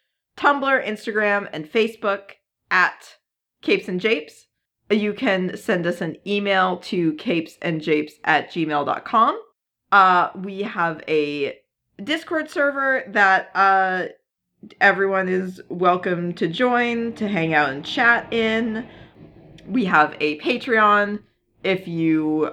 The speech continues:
uh, want to support us on there, you can get bonus episodes, watch stuff with us, help us pick what we talk about.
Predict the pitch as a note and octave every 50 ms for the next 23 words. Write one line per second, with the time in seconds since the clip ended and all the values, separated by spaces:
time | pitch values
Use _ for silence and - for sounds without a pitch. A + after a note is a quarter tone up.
0 | - - D#3+ D#3+ D3+ D3 D3 D3 C#3 C3+ C3 - - E3 F3 C3+ - - E3+ E3
1 | - F3 E3 - E3 D3+ C#3 E3 - D#3 C#3+ D3 D#3+ F3 A#3 A#3 A#3 A#3 A#3 A#3
2 | - - E3+ - F#3 D#3+ D#3 D3+ D3 C#3 - - - - - - _ _ _ _
3 | _ _ _ _ - C4 C4 C4 A3+ A3+ A3 A#3 G3+ F#3+ G3+ G3+ - - G3 F#3
4 | F3+ C3+ C3+ E3+ - - F#3 F3 F#3 F3+ F3+ - - - F#3+ F3+ - F#3+ F3 F3+
5 | E3+ E3 - - F#3+ F#3+ F3 - F3 E3 - - - G#3+ D#3 - - - - _
6 | _ _ - F#3+ - D#3 D#3+ - - B3 C#4+ C#4 - C4 C4+ B3+ B3 B3 A#3+ -
7 | -